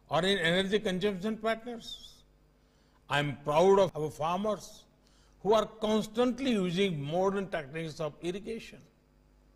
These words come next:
There is growing awareness on improving soil health and reducing use of pesticides. Today, the world is focusing on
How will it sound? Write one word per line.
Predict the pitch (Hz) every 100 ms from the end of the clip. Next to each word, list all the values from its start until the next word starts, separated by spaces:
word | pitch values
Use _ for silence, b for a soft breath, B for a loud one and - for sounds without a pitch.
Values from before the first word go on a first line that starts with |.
| _ _ _ _ _ _ _ _ - 104
There | 131
is | 131 107
growing | 135 151 175 202 202 196 156
awareness | 143 156 160 170 170 143
on | 139
improving | 139 135 160 151 151 143
soil | - 143 170 156
health | 151 170 165 - - b b b
and | 135 127
reducing | 120 143 165 - 147 120
use | 147 165 165
of | 165
pesticides. | 165 - 190 196 202 - - - - - _ _ _ _ _ _ _
Today, | 123 123 143 185 - - _ _ b b b -
the | 113
world | 101 135 170 165
is | 156 139
focusing | - 135 147 120 139 135
on | 127